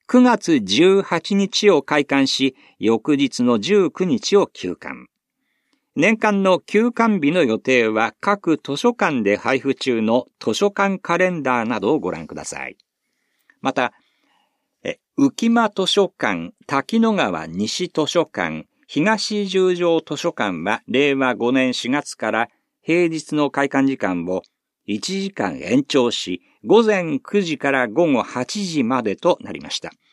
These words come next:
ぜひご利用ください。お問い合わせは中央図書館へどうぞ。電話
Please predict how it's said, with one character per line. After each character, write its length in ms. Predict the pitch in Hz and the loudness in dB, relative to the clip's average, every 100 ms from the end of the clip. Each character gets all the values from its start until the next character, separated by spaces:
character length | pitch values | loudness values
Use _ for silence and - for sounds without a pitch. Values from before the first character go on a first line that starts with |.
| _ | _
ぜ 180 | 101 151 | -2 -2
ひ 220 | - 170 | 0 -4
ご 180 | 92 101 | -4 -4
利 100 | 104 | -2
用 180 | 104 104 | -2 -2
く 80 | 104 | -2
だ 100 | 104 | -4
さ 260 | - 104 | -2 -2
い。 100 | 90 - _ _ _ _ _ _ _ _ | -2 -8 _ _ _ _ _ _ _ _
お 60 | 82 | -8
問 180 | 98 | -4
い 40 | 92 | -4
合 40 | |
わ 60 | 87 | -4
せ 120 | 82 | -4
は 220 | 98 143 - _ _ _ | -2 -2 -4 _ _ _
中 300 | - 127 139 | -4 2 4
央 220 | 135 120 110 | 4 2 0
図 100 | 107 | -4
書 160 | 113 | -6
館 220 | - 80 | -6 -8
へ 80 | 107 | -8
ど 140 | 73 65 | -8 -12
う 20 | |
ぞ。 220 | - - _ _ _ _ 87 | -16 -18 _ _ _ _ -10
電 260 | 87 82 | -8 -6
話 200 | 85 113 | -6 -8